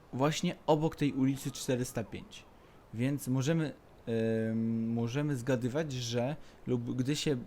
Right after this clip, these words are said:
gdyby się bardziej w to zagłębić, możemy się dowiedzieć o tym, że mapa Assault jest właśnie gdzieś umieszczona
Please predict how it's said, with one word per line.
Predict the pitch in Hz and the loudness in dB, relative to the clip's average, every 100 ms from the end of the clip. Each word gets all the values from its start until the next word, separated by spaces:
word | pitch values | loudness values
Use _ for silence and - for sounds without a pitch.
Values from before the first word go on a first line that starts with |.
| 131 | -6
gdyby | 123 135 | -2 -2
się | 131 | 0
bardziej | 123 139 143 | 0 0 0
w | |
to | - 127 | -2 -2
zagłębić, | 120 120 143 143 131 - | -2 0 -2 -2 -6 -8
możemy | 131 123 143 143 | -4 -2 0 -2
się | - | -2
dowiedzieć | 123 127 143 135 | -2 0 0 -2
o | - 131 | -4 -4
tym, | 139 131 | -2 -2
że | 131 131 - | -2 -4 -2
mapa | 123 123 127 110 | -2 0 0 0
Assault | 120 127 135 147 151 | -2 -2 2 2 2
jest | 135 143 - | 2 2 0
właśnie | - 135 - 156 - - | -2 -2 0 -4 -6 -6
gdzieś | 123 120 156 - - - - - - - | -4 0 0 0 -6 -14 -20 -20 -20 -8
umieszczona | 131 131 135 - 143 143 135 | 0 0 0 -2 -2 0 -2